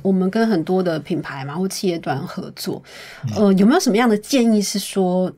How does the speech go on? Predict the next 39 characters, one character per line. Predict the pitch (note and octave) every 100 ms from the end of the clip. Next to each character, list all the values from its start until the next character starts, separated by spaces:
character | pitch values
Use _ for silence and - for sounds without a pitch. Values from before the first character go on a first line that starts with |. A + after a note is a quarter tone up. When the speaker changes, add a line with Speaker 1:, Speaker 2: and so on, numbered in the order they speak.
| _
Speaker 1:
呃， | - F3+
当 | A#3 B3
企 | B3+ A#3+
业 | A3+
在 | G#3+
思 | - G#3
考 | F3+
永 | D#3 -
续 | G#3
这 | G3+ G3
件 | F3+
事 | G3+
情， | F#3 E3
如 | F3+ G3+
何 | - F#3+
把 | D3
他 |
们 | F#3+ F#3
植 | - D#3+
入 | G3
到 | F#3 F#3+ E3 -
自 | - G#3+
己 |
的 | B2+ C3+ -
公 | G3+ G3+
司 | G#3
文 | E3
化 | G3
D | F3+ F#3
N | -
A， | F3+ F3+
或 | B3 G#3
者 | E3+
是 | -
商 | G3 F#3
模 | F#3+ C3+
可 | C#3 F#3
盈 | C#3 D3+
利、 | F#3 D#3+